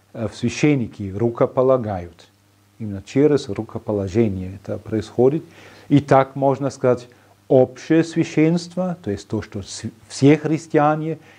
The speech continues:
являются священниками, с чем все конфессии согласны,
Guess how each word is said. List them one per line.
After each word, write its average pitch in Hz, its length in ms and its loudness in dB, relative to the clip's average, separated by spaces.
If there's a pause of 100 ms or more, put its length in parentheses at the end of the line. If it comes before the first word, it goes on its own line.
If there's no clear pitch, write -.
(100)
являются 135 640 2
священниками, 147 840 -4 (540)
с - 80 -20
чем 123 280 0
все 143 240 0
конфессии 131 800 -2
согласны, 123 880 -2